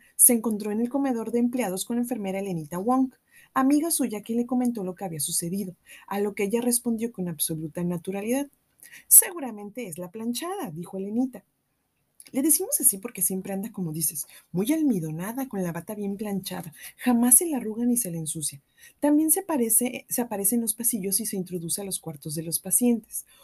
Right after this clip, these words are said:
Una vez en un cuarto había varios enfermos en la sección de mujeres. Yo debía inyectar a una de ellas. Mi sorpresa fe-, fue grande cuando me dijeron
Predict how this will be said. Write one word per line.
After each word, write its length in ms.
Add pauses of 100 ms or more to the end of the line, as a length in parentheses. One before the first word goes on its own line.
(180)
Una 300
vez 300
en 140
un 140
cuarto 440
había 280
varios 420
enfermos 640
en 120
la 100
sección 400
de 80
mujeres. 520 (200)
Yo 180
debía 240
inyectar 420
a 60
una 180
de 160
ellas. 360 (300)
Mi 140
sorpresa 500
fe-, 220
fue 160
grande 340
cuando 240
me 100
dijeron 400